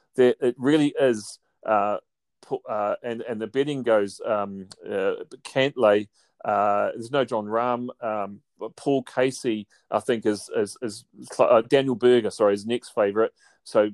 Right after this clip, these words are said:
um, Cantlay, Berger, Paul Casey, that's the top of the <laughs> market in, uh, in, in a P G A Tour event, and Pebble Beach, which is a really prestigious event. I mean, Pebble Beach has be-, always been the, one of the sort of big tournaments of the year. So,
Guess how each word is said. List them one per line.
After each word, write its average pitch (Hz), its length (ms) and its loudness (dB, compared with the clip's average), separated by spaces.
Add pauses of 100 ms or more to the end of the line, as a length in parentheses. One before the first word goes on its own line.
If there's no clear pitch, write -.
(120)
um, 107 160 -6
Cantlay, 127 460 -4
Berger, 123 440 2
Paul 123 280 -2
Casey, 123 500 -6 (200)
that's 123 300 2
the 127 100 -6
top 151 280 0
of 170 60 0
the 151 120 4
<laughs> 156 60 0
market 143 420 -2 (260)
in, 127 360 2
uh, 123 340 2
in, 127 220 -4
in 131 120 -6
a 117 200 0
P 156 200 -2
G 139 180 -6
A 123 100 2
Tour 127 320 -2
event, 143 280 -4
and 113 160 -6
Pebble 170 300 0
Beach, 147 360 -2 (180)
which 123 160 0
is 143 120 2
a 143 200 2 (360)
really 185 440 2
prestigious 143 600 0
event. 123 420 0
I 127 40 2
mean, 123 160 -2
Pebble 165 260 2
Beach 131 300 0
has 95 160 -8
be-, - 160 -2
always 131 320 4
been 110 320 -2
the, 110 140 4
one 117 220 2
of 101 100 -4
the 104 120 2 (140)
sort 104 220 -4
of 92 80 -16 (520)
big 127 220 2
tournaments 117 380 -4
of 101 100 -6
the 101 120 -8
year. 143 340 4 (260)
So, 165 460 4